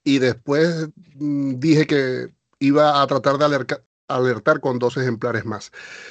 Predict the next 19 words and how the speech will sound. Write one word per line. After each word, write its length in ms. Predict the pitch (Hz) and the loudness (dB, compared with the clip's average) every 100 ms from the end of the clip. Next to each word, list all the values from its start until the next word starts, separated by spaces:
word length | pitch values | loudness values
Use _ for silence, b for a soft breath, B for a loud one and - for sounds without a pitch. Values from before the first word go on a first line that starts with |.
| B | B
¿Por 180 | 147 147 | 0 4
qué 280 | 185 214 214 | 6 6 4
elegir 340 | 196 202 202 | 2 0 -2
solamente 460 | 196 180 185 185 185 | 0 0 0 0 0
Instant 260 | 170 170 | 0 -2
Coffee? 300 | 165 180 135 | 0 -2 -2
Porque 320 | 123 131 123 | -4 -6 -4
es 100 | 147 | -4
que 200 | - 190 - _ _ _ - | 0 -2 -2 _ _ _ -16
yo 420 | 123 131 170 175 | -6 -2 0 0
considero, 640 | 185 175 170 175 175 165 - _ _ _ _ _ _ - _ _ _ _ _ | -2 0 2 2 2 0 -4 _ _ _ _ _ _ -20 _ _ _ _ _
primero 380 | 143 147 202 247 | -4 0 2 2
que, 260 | 233 190 170 | 0 -6 -6
como 200 | 143 139 | -4 -2
lo 120 | 131 | -4
dijimos 320 | 139 151 175 | -2 -2 0
en 80 | 170 | 0
la 60 | 135 | 0
referencia, 540 | 131 123 143 160 147 | 0 2 2 0 -2